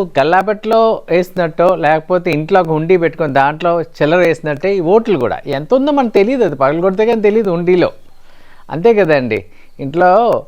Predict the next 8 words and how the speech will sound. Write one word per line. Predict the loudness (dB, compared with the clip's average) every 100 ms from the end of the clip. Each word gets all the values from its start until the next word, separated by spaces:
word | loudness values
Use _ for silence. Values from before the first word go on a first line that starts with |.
| -14
ఒక | -12 -10 -8
మట్టి | -4 -4 -2 0 2 0 -2
కుండ | -4 0
లేకపోతే | 2 4 2 0 -2
మట్టి | -2 -2 -4
హుండీ | -2 0
పెట్టి | -2 -4
దాంట్లో | -2 -2 -2 -6